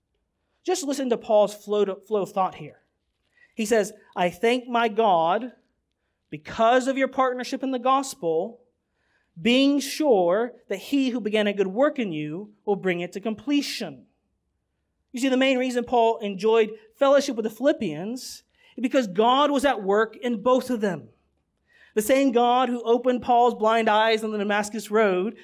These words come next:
is the same God who changed idol worshipers in Philippi into worshipers of God. Paul's confidence, his confidence for the Philippians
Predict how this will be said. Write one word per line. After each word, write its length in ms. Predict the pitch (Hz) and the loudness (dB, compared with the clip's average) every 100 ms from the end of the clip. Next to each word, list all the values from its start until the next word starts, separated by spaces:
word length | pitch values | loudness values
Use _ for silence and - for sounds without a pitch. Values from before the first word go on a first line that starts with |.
| - - | -16 -4
is 80 | |
the 100 | 226 | -2
same 440 | 262 - 254 269 262 | 0 2 2 4 4
God 300 | 233 226 240 | 4 4 2
who 100 | 233 | -2
changed 480 | 262 247 247 220 - - | -2 -2 -2 -6 -10 -8
idol 360 | - 262 277 240 | 0 2 4 4
worshipers 540 | 180 - 175 196 190 | 2 -4 -6 -4 -4
in 140 | 196 196 | -6 -4
Philippi 680 | 285 254 185 170 170 185 - 220 | 2 2 2 -2 0 -2 -8 -6
into 160 | 220 | -4
worshipers 500 | 208 208 208 202 190 | -2 -4 -6 -8 -6
of 100 | 185 | -4
God. 400 | 170 175 147 - _ _ _ _ _ _ _ _ _ _ _ _ | 0 0 -2 -14 _ _ _ _ _ _ _ _ _ _ _ _
Paul's 320 | 254 269 262 - | 2 4 4 0
confidence, 1300 | - - 294 311 - - 175 127 - - - - - _ _ _ _ | -14 -2 2 2 -2 -6 -6 -6 -16 -14 -14 -14 -18 _ _ _ _
his 200 | 262 262 - _ | -2 -2 -4 _
confidence 840 | - 302 330 - - 156 147 214 | -4 0 0 -2 -10 -10 -10 -10
for 160 | - 240 | -2 0
the 80 | 226 | 0
Philippians 640 | 254 269 247 185 208 214 | 0 -2 -2 -4 -4 -8